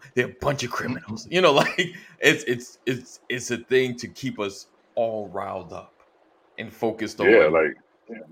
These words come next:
Speaker 1: us, us fighting
Speaker 2: Like,
Speaker 1: each
Speaker 2: like,
Speaker 1: other
Speaker 2: like, like,
Speaker 1: instead of focus on the right stuff. Go ahead.
Speaker 2: Yeah, yeah, like, like, for instance, you look at the timing of this right here. So the, the, the Alabama thing goes
Speaker 1: Right.
Speaker 2: on,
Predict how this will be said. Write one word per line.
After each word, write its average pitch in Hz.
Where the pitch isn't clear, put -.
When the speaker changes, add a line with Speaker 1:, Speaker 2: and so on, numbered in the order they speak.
Speaker 1:
us, 139
us 143
fighting 123
Speaker 2:
Like, -
Speaker 1:
each -
Speaker 2:
like, 143
Speaker 1:
other 98
Speaker 2:
like, 90
like, 107
Speaker 1:
instead 117
of -
focus 107
on 95
the 90
right 90
stuff. 85
Go 117
ahead. 123
Speaker 2:
Yeah, 117
yeah, 113
like, 92
like, 92
for 92
instance, -
you 101
look 113
at 131
the 98
timing 110
of 85
this 107
right 90
here. 85
So 80
the, 78
the, 76
the 78
Alabama 101
thing 87
goes 85
Speaker 1:
Right. 85
Speaker 2:
on, 76